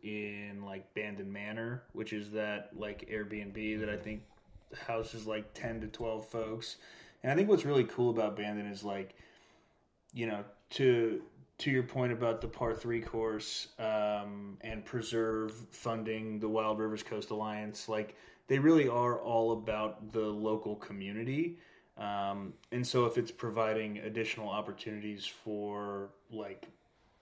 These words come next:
areas even off the property to start to,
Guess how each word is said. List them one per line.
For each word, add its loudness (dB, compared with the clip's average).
areas -2
even -8
off 2
the -10
property 0
to -6
start -2
to, -4